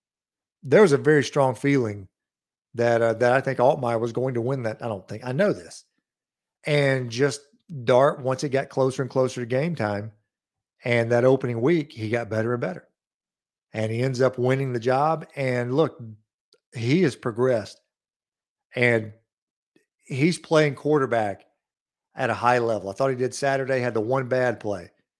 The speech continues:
But give that dude some time. Uh, I'm starting to see, I'm starting to see now what a lot of that hype was.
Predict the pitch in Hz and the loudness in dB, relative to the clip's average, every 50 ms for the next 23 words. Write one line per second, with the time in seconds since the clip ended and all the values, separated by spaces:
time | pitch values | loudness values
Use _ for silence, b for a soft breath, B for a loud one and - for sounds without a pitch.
0 | _ _ _ _ _ _ _ _ _ _ _ _ _ _ 120 113 107 110 135 160 | _ _ _ _ _ _ _ _ _ _ _ _ _ _ -8 -8 -4 0 0 0
1 | 170 147 139 147 156 156 131 131 139 139 135 120 - - 120 110 107 117 113 113 | 2 2 2 2 2 2 0 -2 -2 -2 -2 -4 -6 -10 -10 -8 -8 -6 -6 -6
2 | 104 92 82 90 _ _ _ _ _ _ _ _ _ _ _ _ _ _ _ _ | -6 -8 -10 -16 _ _ _ _ _ _ _ _ _ _ _ _ _ _ _ _
3 | _ - 113 104 107 - 120 110 127 151 147 - - 147 143 139 135 127 120 117 | _ -10 -8 -8 -8 -8 -6 -4 -4 -4 -4 -2 0 0 0 0 0 -2 -6 -8
4 | - - 143 139 131 123 113 113 110 110 110 - - 117 165 175 - - 156 139 | -6 -4 -4 -2 -2 -2 -4 -6 -10 -12 -16 -10 -4 -2 -2 -2 0 2 0 2
5 | 131 123 - - 147 139 127 120 123 123 123 120 117 110 117 123 131 131 - 175 | 0 -2 -6 -4 -4 -4 -2 -2 -2 0 0 0 0 0 0 0 0 0 -4 -8
6 | - 127 120 120 120 117 113 - 101 107 107 98 - - 127 127 120 104 87 82 | -4 0 0 2 0 0 -4 -6 -6 -6 -6 -6 -8 -8 -6 -4 -4 -6 -6 -10
7 | - | -18